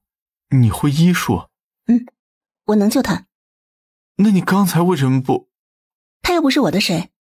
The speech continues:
Speaker 2: 我才不在意他是死是活，我只是不想看你冒着大雪背个人跑来跑去而已。算他命不该绝，我成全你的善心。
Speaker 1: <laughs> 阿宁，你真好。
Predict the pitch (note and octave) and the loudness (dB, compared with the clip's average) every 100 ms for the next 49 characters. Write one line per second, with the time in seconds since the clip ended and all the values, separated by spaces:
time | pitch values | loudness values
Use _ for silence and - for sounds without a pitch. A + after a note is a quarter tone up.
0 | _ - A3 C#4 E4 B3 G#3+ F3+ G3 G#3+ | _ -4 -2 0 -2 0 0 0 0 -2
1 | A3 A3 D#3 - F#3 D3+ - _ _ _ | -2 -2 -2 -4 -2 -4 -4 _ _ _
2 | _ _ D4+ D4+ A3 B3+ C4 A3 F3+ - | _ _ -2 0 0 0 0 0 -2 0
3 | C#4+ C4 A#3 C4 A3 C4 B3+ E3+ G#3 A#3+ | 0 0 0 0 0 0 0 0 -2 0
4 | B3 A3+ B3+ F#3 G#3+ G#3+ D#3 C4+ F#3+ E3+ | 0 0 0 -2 -2 -4 -2 -2 -2 -2
5 | D3+ - _ _ _ _ _ _ - - | -4 -6 _ _ _ _ _ _ -12 -4
6 | D#4 B3+ A3+ F#3+ F#3 F#3 G3+ D3 - _ | -2 0 0 0 0 -2 -2 -4 -6 _
7 | _ _ _ _ A3 A3+ B3+ C4+ C4 F3 | _ _ _ _ -2 0 0 2 2 0
8 | F#3+ G#3 G#3 G#3+ - _ _ _ _ _ | 0 -2 0 -2 -4 _ _ _ _ _
9 | _ _ _ - A#2+ - - - - _ | _ _ _ -6 -4 -4 -6 -10 -12 _
10 | _ - - - - - - _ _ _ | _ -6 -6 -4 -8 -10 -12 _ _ _
11 | _ _ - B2+ B2 G#2 F#2+ - _ _ | _ _ -6 0 0 0 -2 -6 _ _
12 | _ _ _ - A#2 A2+ - D3+ - E2+ | _ _ _ -2 0 0 -2 -2 -2 -4
13 | - - | -6 -12